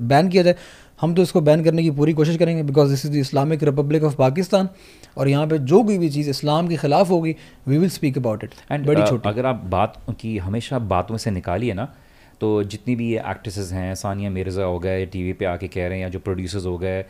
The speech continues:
Speaker 2: अ, इनकी सारों की बात क्या है? देखिए, अगर
Speaker 1: सानिया सईद।
Speaker 2: पाकिस्तान में ये मूवी नहीं चलेगी, तो हम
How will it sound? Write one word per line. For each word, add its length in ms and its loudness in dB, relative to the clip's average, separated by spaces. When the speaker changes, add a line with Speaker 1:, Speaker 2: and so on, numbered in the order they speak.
Speaker 2:
अ, 260 -2
इनकी 240 -6
सारों 320 0
की 100 -2
बात 260 2
क्या 160 -6
है? 60 -4
देखिए, 360 -2
अगर 240 0
Speaker 1:
सानिया 180 0
सईद। 300 -4
Speaker 2:
पाकिस्तान 600 -2
में 180 -4
ये 180 -2
मूवी 280 0
नहीं 220 0
चलेगी, 400 -2
तो 100 -4
हम 180 -2